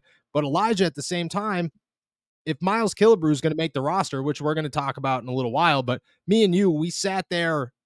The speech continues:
on Saturday, and when Miles Killebrew tipped that punt, you kinda looked at me and you're like, "Oh, okay, well, there it goes." Like, that's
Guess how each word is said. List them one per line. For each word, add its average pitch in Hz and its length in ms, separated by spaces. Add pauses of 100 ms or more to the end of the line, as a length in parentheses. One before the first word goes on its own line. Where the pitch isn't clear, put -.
(460)
on 139 200
Saturday, 143 800 (360)
and 143 600 (140)
when 147 200
Miles 185 300
Killebrew 156 560 (100)
tipped 175 200
that 151 200
punt, 143 280 (100)
you 151 180
kinda 151 280
looked 135 220
at 120 40
me 117 140
and 113 80
you're 117 80
like, 104 160
"Oh, 107 140
okay, 98 200
well, 98 140
there 104 140
it 98 80
goes." - 260 (100)
Like, 104 200
that's 113 280